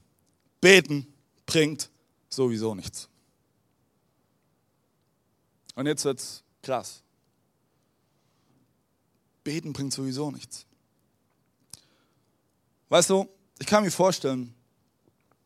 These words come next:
als das Volk Israel dann um diese Mauer marschierte und am siebten Tag fing sie an zu brüllen und die Mauer fiel ein. Da gab's definitiv auch so ein paar Leute, die rein gesagt haben, "Hey, ich hab's euch doch gesagt. Das funktioniert."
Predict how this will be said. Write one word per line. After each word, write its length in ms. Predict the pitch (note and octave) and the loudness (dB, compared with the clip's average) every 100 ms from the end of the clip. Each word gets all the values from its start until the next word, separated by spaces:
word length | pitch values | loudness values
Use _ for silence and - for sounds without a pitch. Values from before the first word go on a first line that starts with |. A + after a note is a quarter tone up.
| - | -14
als 140 | - B2+ | -6 -6
das 100 | C#3+ | -4
Volk 180 | E3 D#3 | -4 -2
Israel 380 | F#3+ D3+ C3+ | -2 -2 -2
dann 280 | C3 C3+ C3 - - - - - _ | 0 -2 -4 -12 -20 -20 -20 -20 _
um 80 | - | -10
diese 160 | C#3 C3+ | -8 -2
Mauer 260 | D3 D#3 | 4 4
marschierte 420 | D3 C3 D#3 E3+ C#3 | 4 2 0 0 -2
und 100 | C3 | -4
am 80 | |
siebten 320 | B2 D3+ - C3+ | -6 -6 -8 -6
Tag 400 | C#3+ D#3 C#3+ - - _ _ _ _ _ _ _ _ | -2 -2 -2 -12 -20 _ _ _ _ _ _ _ _
fing 240 | - D3+ | -4 0
sie 120 | D3+ | 4
an 100 | D3+ | 4
zu 120 | C#3 B2+ | 2 -4
brüllen 340 | - D#3+ D3+ | -2 0 0
und 80 | C3 | -2
die 80 | C3 | -2
Mauer 380 | C#3 C#3+ C3+ B2 _ _ | 0 0 0 -6 _ _
fiel 260 | - - C#3+ | -8 -2 2
ein. 280 | D3 C#3+ A#2+ - _ _ _ _ _ _ _ _ | 2 0 -6 -14 _ _ _ _ _ _ _ _
Da 80 | |
gab's 240 | C#3+ E3+ - | -2 -2 2
definitiv 520 | G3 A3 G#3 D#3+ D#3+ | -2 0 -4 -2 0
auch 180 | F3 F3 | 0 0
so 100 | E3 | -2
ein 80 | D3 | -4
paar 200 | C#3 D#3+ | -2 2
Leute, 220 | D#3 D#3 | 0 0
die 80 | C#3 | -4
rein 160 | C#3 | -6
gesagt 280 | C#3 C3+ C3+ | -4 -4 -2
haben, 100 | C#3 - - | -4 -6 -18
"Hey, 200 | - E3 | 0 2
ich 100 | E3 | 4
hab's 120 | D#3+ D#3+ | 2 0
euch 100 | D3+ | -2
doch 100 | D3 | -4
gesagt. 580 | A#2+ C3 C3 E3 - - _ _ - A#2 - _ _ _ _ | -4 0 4 4 2 -16 _ _ -14 -14 -14 _ _ _ _
Das 120 | C3+ | -6
funktioniert." 640 | - E3+ D3+ C#3+ F3 F3 | -4 -4 -4 -2 4 2